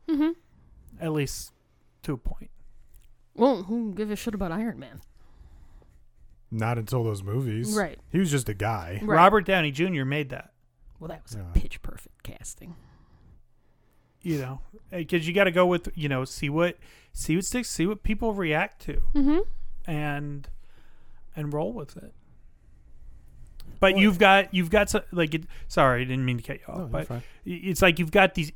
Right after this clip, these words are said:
Speaker 3: I never
Speaker 2: edicts.
Speaker 3: cut you off.
Speaker 2: No, never.
Speaker 1: I do. All
Speaker 2: Yes,
Speaker 1: the time.
Speaker 2: all the time. You get these edicts on, like, the D C side. It seems like, oh, you know, it's, oh, it's got, you know, it's, you're always gotta have Batman, you always gotta have Superman, and they've always gotta be the top two.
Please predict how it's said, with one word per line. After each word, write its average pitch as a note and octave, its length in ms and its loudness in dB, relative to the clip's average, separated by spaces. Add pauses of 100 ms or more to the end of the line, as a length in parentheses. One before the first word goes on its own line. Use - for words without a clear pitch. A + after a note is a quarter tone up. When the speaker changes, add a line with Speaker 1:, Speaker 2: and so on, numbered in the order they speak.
Speaker 3:
I F#3+ 80 -2
never F#3+ 140 4
Speaker 2:
edicts. B2 220 2
Speaker 3:
cut A2 200 -2
you G#2 160 -8
off. G2+ 240 -8 (100)
Speaker 2:
No, D3 220 -6
never. A#2+ 380 -8 (120)
Speaker 1:
I A3+ 160 4
do. - 180 -10 (280)
All A3+ 100 4
Speaker 2:
Yes, C3 200 0
Speaker 1:
the - 60 -8
time. - 120 -12
Speaker 2:
all D#3 140 4
the - 80 -6
time. A#2 180 -6 (480)
You E3+ 140 -4
get F#3+ 160 4
these E3+ 240 -2
edicts E3+ 420 2
on, C3+ 380 0
like, C3 180 -6
the C#3 80 -10
D C#3+ 200 -6
C E3 240 -6
side. B2 300 -4
It B2 120 -12
seems B2+ 340 -10
like, C3 240 -16
oh, D#3 220 -16
you C#3+ 220 -10
know, A#2+ 120 -10
it's, A#2 120 -14 (100)
oh, D3+ 180 0 (140)
it's - 180 -10
got, - 320 -10
you D3+ 80 -4
know, B2 220 -8
it's, - 160 -16 (240)
you're C3+ 240 -6
always D#3+ 180 0
gotta C#3+ 220 -2
have C#3 220 -8
Batman, C#3 520 -6
you B2+ 100 -12
always D3 160 -10
gotta F3 160 -4
have F3 100 -8 (260)
Superman, D#3 500 -8
and C#3 80 -10
they've C3 140 -12
always C#3+ 200 -6
gotta F#3 180 -2
be A3 80 -4
the G3+ 120 -8
top - 360 -2
two. E3+ 380 0